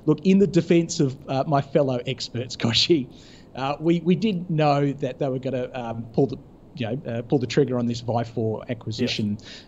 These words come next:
Speaker 1: Uh,
Speaker 2: Yeah.
Speaker 1: and it's, it's, it's a massive one. So they had to raise a lot of money to do that. And typically when you're raising such,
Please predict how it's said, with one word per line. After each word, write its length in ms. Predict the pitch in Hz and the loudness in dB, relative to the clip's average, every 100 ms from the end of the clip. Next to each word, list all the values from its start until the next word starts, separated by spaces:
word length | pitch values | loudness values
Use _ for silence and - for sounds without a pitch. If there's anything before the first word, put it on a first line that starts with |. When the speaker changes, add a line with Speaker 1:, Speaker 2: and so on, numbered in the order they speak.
| - | -4
Speaker 1:
Uh, 220 | 120 127 | -2 0
Speaker 2:
Yeah. 60 | 135 | 0
Speaker 1:
and 140 | 139 | 0
it's, 180 | 156 170 | 2 4
it's, 200 | 180 180 | 4 4
it's 220 | 185 175 | 2 4
a 60 | 165 | 2
massive 420 | 147 131 127 113 | 2 0 -4 -4
one. 240 | 113 107 | -4 -4
So 200 | 123 151 | 0 2
they 80 | 147 | 4
had 160 | 156 185 | 4 2
to 80 | 131 | 0
raise 340 | 139 139 131 | 0 0 -2
a 60 | 131 | -4
lot 180 | 131 | -4
of 100 | 120 | -6
money 280 | 123 117 113 | -6 -6 -6
to 120 | 113 | -6
do 220 | 113 127 110 | -8 -8 -6
that. 200 | 104 113 | -8 -8
And 280 | 131 123 117 - | -8 -8 -10 -2
typically 420 | 175 175 - 147 | 0 0 2 4
when 140 | 139 | 6
you're 100 | 135 | 4
raising 380 | 127 147 143 131 | 2 2 2 -2
such, 340 | - 135 - | -2 -4 -4